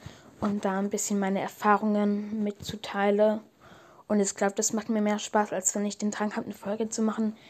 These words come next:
Ich dann aber Sachen sage, wo ich denke, das könnte interessieren und dann kommt gar nichts. Und deswegen werde ich das so machen. Und selbst wenn mir da nur zwei Leute zuhören,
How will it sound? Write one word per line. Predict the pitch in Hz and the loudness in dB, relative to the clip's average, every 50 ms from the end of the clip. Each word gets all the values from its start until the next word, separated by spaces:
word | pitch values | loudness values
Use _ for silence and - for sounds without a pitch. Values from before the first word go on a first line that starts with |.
| - - - - - - _ _ | -20 -20 -20 -20 -20 -20 _ _
Ich | - - - | -14 -8 -4
dann | - 202 208 | -4 -2 0
aber | - 208 208 - 202 202 | 0 0 0 0 0 0
Sachen | - - - - 202 202 - 240 220 214 | 0 -2 -2 -2 -2 -2 -2 -2 -2 0
sage, | - 220 214 220 214 226 220 220 | 2 2 2 2 4 2 2 2
wo | 220 214 | 2 0
ich | 208 - - | -2 -2 -4
denke, | - 214 214 214 214 | -4 -4 -2 -2 -2
das | 208 190 - | 0 0 0
könnte | - 226 214 214 | 2 2 2 2
interessieren | 220 208 - - 196 - - 214 226 208 214 | 0 -2 -2 2 2 4 4 4 4 2 2
und | 214 | 0
dann | 196 190 190 | 0 -2 -2
kommt | - - 202 202 - | -4 -6 -6 -6 -4
gar | - 185 180 185 190 | -4 -4 -4 -2 -2
nichts. | 214 240 285 294 - - - - - - - - - - - - _ _ _ _ _ _ _ _ _ _ - _ | 0 0 0 0 -2 -6 -10 -10 -10 -14 -20 -20 -20 -20 -20 -20 _ _ _ _ _ _ _ _ _ _ -4 _
Und | 233 220 214 220 214 214 214 214 214 208 | 4 6 6 8 8 6 6 4 4 2
deswegen | 214 208 202 - 220 214 220 208 214 214 208 208 202 202 214 - - - | 2 2 2 0 4 6 6 6 6 4 2 0 0 -2 -4 -6 6 8
werde | 311 339 359 | 8 10 10
ich | 339 - | 8 4
das | - 294 269 - - | 2 2 2 2 2
so | - 247 254 254 | 2 4 6 6
machen. | 247 262 247 - 247 247 247 240 | 6 6 4 4 4 4 4 4
Und | - 214 226 220 233 | 4 0 -2 -2 2
selbst | - - 262 277 269 - - | 6 6 8 8 8 6 6
wenn | 262 254 | 6 8
mir | 262 269 | 6 6
da | 247 240 233 240 254 | 6 6 4 6 6
nur | 254 254 247 240 233 233 226 - - 233 - - | 4 4 6 6 6 6 4 2 -2 -8 -10 0
zwei | - - - - 247 277 311 | 0 0 2 4 4 6 6
Leute | 294 285 285 302 302 - 240 240 | 8 8 8 8 6 4 -2 -4
zuhören, | - - - 226 214 202 214 214 220 233 233 233 240 | -4 -4 -2 -2 -2 0 2 2 4 4 2 2 0